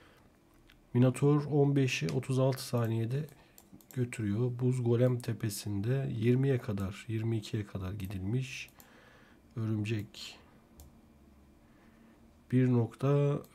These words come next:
kırk yedi saniye. Böyle bir takım ama bu burası için değil herhalde. Aynen bu burası için değil. Yirmi dönüyor herhalde bu. On iki saniyede yirmi dönüyor. Bu o takım çünkü.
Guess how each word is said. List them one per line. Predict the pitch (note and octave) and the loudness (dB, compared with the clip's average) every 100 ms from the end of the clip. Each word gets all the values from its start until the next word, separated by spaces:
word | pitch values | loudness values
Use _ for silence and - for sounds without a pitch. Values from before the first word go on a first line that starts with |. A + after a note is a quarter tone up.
| - | -20
kırk | - B2 - | -16 -16 -6
yedi | A#2+ A#2+ | -4 -4
saniye. | - A#2 G#2+ G#2+ G2 - _ _ - | -4 -4 -2 -4 -6 -10 _ _ -10
Böyle | G#2 G#2+ G#2+ | -6 -4 -4
bir | |
takım | G#2 G#2 - G#2+ | -6 -10 -8 -6
ama | G#2+ C3+ C#3 | -2 0 0
bu | B2+ C3+ - - | 0 0 -4 -10
burası | A#2+ B2 B2 B2+ | -4 -2 -2 -4
için | B2 - D3+ | -4 -2 -2
değil | F3 C3+ | 0 0
herhalde. | G2+ G2 A#2 A#2+ - _ _ - | -2 -4 -8 -10 -14 _ _ -8
Aynen | A#2 A2+ | -6 -4
bu | G2+ G#2 | -4 -4
burası | A2+ A2 - G#2 | -4 -4 -6 -10
için | - B2+ B2+ | -6 -4 -2
değil. | A#2+ - - - - - - - _ - | -4 -8 -20 -20 -20 -20 -20 -20 _ -2
Yirmi | B2 C#3+ F#3 | 0 2 2
dönüyor | D#3 A2+ G2+ G2 | 2 2 2 0
herhalde | F#2+ F#2 F#2+ | -2 -6 -8
bu. | A2 - A2+ | -10 -10 -8
On | A2 | -6
iki | - | -8
saniyede | - A2 A2 A2+ A2+ | -8 -6 -4 -4 -2
yirmi | A2+ A2+ A2 A2 | -2 -2 -2 -2
dönüyor. | G2+ F#2+ | -2 -2
Bu | A#2+ B2+ | 0 2
o | B2+ | 0
takım | - - G#2 | -2 -6 -8
çünkü. | - A2 - | -8 -12 -14